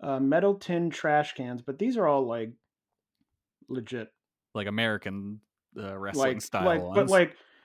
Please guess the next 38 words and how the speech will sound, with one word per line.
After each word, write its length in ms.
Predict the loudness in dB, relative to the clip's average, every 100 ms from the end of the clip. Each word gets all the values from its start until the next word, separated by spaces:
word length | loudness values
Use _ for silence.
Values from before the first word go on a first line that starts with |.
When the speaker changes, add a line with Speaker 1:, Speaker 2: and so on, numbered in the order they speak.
| -6
Speaker 1:
like, 260 | -4 -4 -4
the 80 | -8
trash 360 | 2 4 4
can. 200 | 2 -2
If 120 | 2
I 100 | 2
said, 260 | 2 0 0
like, 260 | 0 -2 -6
trash 460 | -2 2 4 2
can 320 | -2 0 2
and 120 | 2 2
you 100 | 2
thought 220 | 2 0
of 80 | 0
the 80 |
most 380 | 0 2 0 -2
cliche 360 | -6 -6 -4 -6
trash 300 | -4 -6 -4
can 200 | -6 -6
you 60 |
can 160 | -2 2
think 180 | 2 2
Speaker 2:
Yeah. 0 |
Speaker 1:
of, 140 | 0
it's 180 | -4 -10
that 300 | -8 -6 -6
with, 140 | -8
like, 280 | -10 -12 -10
you 80 | -10
know, 160 | -10 -10
the 80 |
metal 480 | -8 -6 -6 -6 -8
lid 460 | -8 -8 -6 -6 -8
that 120 | -8
you 180 | -8 -8
lift 240 | -8 -10 -10
off. 440 | -10 -10 -12 -18 _ _ _ _ _ _ -16
Um, 580 | -12 -10 -10 -10 -12